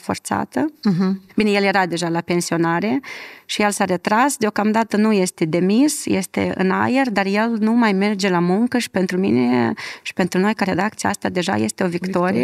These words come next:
Speaker 2: Victorie.
Speaker 1: Dacă ar mai fi denunțuri, nu poți să le mai faci dacă vezi în fiecare zi șeful tău care a făcut asta de-a lungul multor ani. Și mi se pare că mulți bărbați nici nu erau conștienți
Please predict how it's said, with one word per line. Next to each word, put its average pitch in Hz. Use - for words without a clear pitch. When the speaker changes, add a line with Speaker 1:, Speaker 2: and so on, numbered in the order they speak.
Speaker 2:
Victorie. 185
Speaker 1:
Dacă 196
ar 185
mai 185
fi 214
denunțuri, 208
nu 208
poți 202
să -
le 190
mai 180
faci 190
dacă 190
vezi 190
în 202
fiecare 190
zi 185
șeful -
tău 202
care 196
a -
făcut -
asta -
de-a -
lungul 190
multor 190
ani. 196
Și -
mi 294
se 285
pare 262
că 254
mulți 226
bărbați 214
nici 214
nu 214
erau 220
conștienți 220